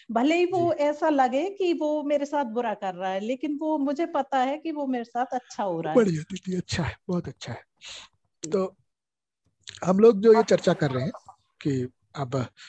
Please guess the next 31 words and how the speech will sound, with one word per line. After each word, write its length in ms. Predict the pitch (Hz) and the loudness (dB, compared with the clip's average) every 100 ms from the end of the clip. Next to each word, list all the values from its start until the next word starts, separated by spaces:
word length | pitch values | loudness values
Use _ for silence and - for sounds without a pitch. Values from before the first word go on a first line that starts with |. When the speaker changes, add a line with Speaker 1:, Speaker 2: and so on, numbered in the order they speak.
| - _ _ | -20 _ _
Speaker 2:
<clears throat> 280 | - 165 143 | 4 6 4
इसको 260 | 147 - 143 | 2 0 0
थोड़ा 220 | - 143 | 4 2
conclude 500 | - 147 143 214 180 | 2 0 6 6 8
करते 340 | 180 151 175 | 4 2 4
हैं 80 | 170 | 4
हम 140 | 143 | 4
लोग 200 | 135 151 | 2 2
इन 100 | 143 | 0
सारे 280 | 139 131 127 | -4 -4 -2
निष्कर्षों 560 | 131 123 - 131 - 151 | -4 -6 -4 -4 -4 -6
को, 260 | - - - _ - | -8 -16 -18 _ -10
है 60 | 117 | -8
ना, 160 | - _ _ - _ - | -8 _ _ -20 _ -8
और 240 | 110 - - _ _ - | -8 -8 -16 _ _ 0
फिर 240 | 151 131 - | 2 2 0
और 140 | 123 | 0
आगे 200 | 117 113 | 2 0
बात 280 | 117 117 120 | -2 -2 -2
करेंगे। 360 | - 143 160 233 - - _ - | 0 0 2 0 -2 -20 _ -4
तो 60 | |
इसको 220 | 143 - 147 | -4 -2 -4
conclude 460 | 147 143 185 208 | -4 -2 2 2
करूं 280 | - 196 202 | 4 4 6
अगर 200 | 185 190 | 4 4
मैं, 300 | 185 123 147 - _ _ _ - _ _ _ _ _ - | 2 0 -4 -8 _ _ _ -20 _ _ _ _ _ 2
तो 300 | 175 175 175 | 4 6 2
हम 160 | 151 170 | -4 0
लोग 160 | 208 220 | 2 2
ये 60 | |
देख 260 | 170 190 | 2 2